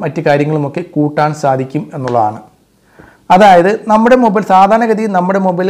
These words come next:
റിസീവ് ചെയ്യുന്ന ഇന്റർനെറ്റിൻ്റെ സ്പീഡ് അല്ലെങ്കിൽ ഇന്റർനെറ്റ് നമുക്ക് ആവശ്യമുള്ള ആപ്ലിക്കേഷനുകൾക്ക്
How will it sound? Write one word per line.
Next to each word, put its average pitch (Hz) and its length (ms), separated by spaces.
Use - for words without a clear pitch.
റിസീവ് 170 340
ചെയ്യുന്ന 165 300
ഇന്റർനെറ്റിൻ്റെ 160 580
സ്പീഡ് 139 320
അല്ലെങ്കിൽ 139 280
ഇന്റർനെറ്റ് 151 460
നമുക്ക് 190 240
ആവശ്യമുള്ള 208 540
ആപ്ലിക്കേഷനുകൾക്ക് 170 760